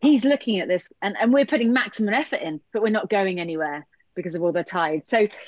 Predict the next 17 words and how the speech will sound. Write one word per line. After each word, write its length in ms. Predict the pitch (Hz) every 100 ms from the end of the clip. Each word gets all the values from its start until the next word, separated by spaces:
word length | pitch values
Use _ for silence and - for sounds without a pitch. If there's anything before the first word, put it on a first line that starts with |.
| - -
it 120 | 277
was 140 | 302 254
really, 500 | 311 370 381 339 247
it 60 | 262
was 120 | 254
really 260 | 311 320 294
amazing 500 | 285 285 277 214 165
for 80 |
me 160 | 175 156
actually 340 | 123 - 165
to 120 | 170 190
go 280 | 196 185 185 -
to 260 | 180 175 - _ _
such 320 | 214 - -
a 220 | 190 180 - _ _ _ -
unknown, 640 | 208 196 202 185 185 175 -
dark 280 | 208 180